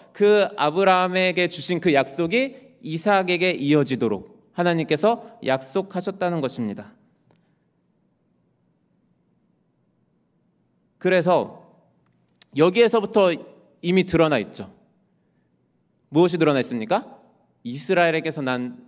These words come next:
자들이 다 이스라엘이 아니다. 이스라엘이라고 해서 다 자동적으로 구원받는 건 아니다. 이미 나타나 있죠.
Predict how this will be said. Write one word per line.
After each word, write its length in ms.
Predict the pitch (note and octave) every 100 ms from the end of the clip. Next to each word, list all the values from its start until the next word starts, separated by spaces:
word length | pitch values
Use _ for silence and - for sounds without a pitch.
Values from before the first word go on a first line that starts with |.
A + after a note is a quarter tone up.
| _ -
자들이 760 | A2+ G#2+ B2+ A#3+ C#4+ - - _
다 160 | A2+
이스라엘이 800 | G#2 G#2 A#2+ G#2+ G#2 E3 B3 - _ _ _ _ -
아니다. 400 | G#2 F#2+ - - _ _ _ _ _ _ _ _ _ _
이스라엘이라고 760 | - C3 E3+ D#3 D3+ D3 C#3 B2+
해서 480 | B2+ A3 C4 - - _ -
다 520 | A#2+ C3+ G#3+ - -
자동적으로 1040 | - C3 B2+ B2+ B2+ A#2 F3+ - - - _
구원받는 480 | A2+ G#2 A2 G2+
건 240 | A#2 G3+ A3+ - _ -
아니다. 400 | G#2 G2+ - _ _ _ _ _ _ _ _ -
이미 180 | F3
나타나 340 | C#3+ A#2 C3+ A2+
있죠. 260 | - -